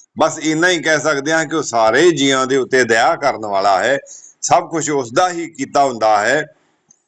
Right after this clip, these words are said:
ਸਾਰਾ ਹੀ ਵਿਧੀ ਵਿਧਾਨ ਉਹਦੇ ਹੁਕਮ ਅਨੁਸਾਰ ਹੀ ਚੱਲਦਾ, ਉਹਦਾ ਨਿਚਲ ਰਾਜ ਹੈ। ਆਪਾਂ ਉਸ ਦੇ ਬਲ ਬਣ ਜਾਈਏ, ਉਹ ਆਪਣਾ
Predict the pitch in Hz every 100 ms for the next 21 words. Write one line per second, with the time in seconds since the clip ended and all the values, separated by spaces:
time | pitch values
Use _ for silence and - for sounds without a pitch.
0 | _ _ - - 170 185 190 156 160 180
1 | 180 165 147 147 147 147 143 160 127 139
2 | 139 131 170 170 143 135 123 135 131 127
3 | 120 120 156 147 127 107 107 104 98 123
4 | 143 - _ _ _ _ _ _ _ _
5 | _ 156 160 175 165 160 127 127 147 120
6 | 101 127 165 156 139 131 127 127 135 135
7 | 135 123 _ - 120 - 120 123